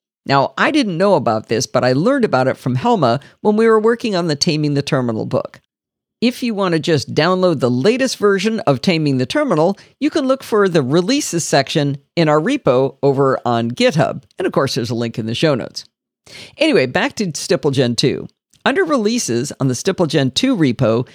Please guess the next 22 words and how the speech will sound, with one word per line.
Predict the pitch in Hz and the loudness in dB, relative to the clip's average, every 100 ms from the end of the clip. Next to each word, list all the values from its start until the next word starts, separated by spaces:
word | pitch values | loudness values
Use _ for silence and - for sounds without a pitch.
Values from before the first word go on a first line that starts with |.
| _ | _
you'll | 214 | 0
find | 226 180 143 | 0 0 0
zip | 127 277 | 0 -2
files | - 156 104 113 | 0 0 0 -2
for | - - 170 | -4 -2 0
Windows, | 208 175 151 165 240 - | 2 0 2 2 2 0
both | - 131 - | 0 0 0
thirty-two | 190 196 233 - - 185 175 - | 0 0 0 -4 0 2 2 0
and | 180 254 277 | 0 0 -2
sixty-four | 254 - 214 165 147 | -6 -4 -2 2 2
bit, | 123 120 - - _ - | 4 2 0 -8 _ -2
Linux, | 214 269 302 - - _ | 0 2 0 -6 -16 _
Mac, | 185 208 180 185 - | -2 2 2 0 -2
and | 175 | 0
even | 190 190 | 2 0
a | 180 | 0
signed | - - 262 330 285 | -2 -2 -2 0 -2
version | 147 131 127 - | 0 0 0 -4
for | 143 185 | -2 0
Mac | 143 104 - | 0 0 0
O | 143 | 0
S. | 208 247 - - | 2 0 -4 -10